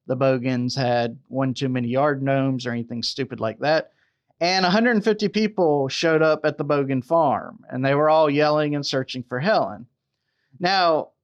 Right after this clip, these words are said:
the Bogans had a pretty good-sized farm, and it was all encased in a fence. So the initial thinking was, "Well,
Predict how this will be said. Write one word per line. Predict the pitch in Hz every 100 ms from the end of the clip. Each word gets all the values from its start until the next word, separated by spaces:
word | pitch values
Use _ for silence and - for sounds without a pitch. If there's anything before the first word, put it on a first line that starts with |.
| _ _ _ _
the | 156
Bogans | 143 226 269 233 226 202 214
had | 190
a | 180 160 151 -
pretty | 311 330
good-sized | 220 180 - 160 135 -
farm, | 180 156 127 98 104 -
and | 143 151
it | 156
was | 156 147
all | - 156 190 185 170 160 160
encased | 147 147 165 147 139 - -
in | 127 127
a |
fence. | 113 170 135 110 113 -
So | - 175 170 156 151
the | 156
initial | 160 180 185 165
thinking | 160 139 143 139
was, | 131 127 123 151
"Well, | 143 135 123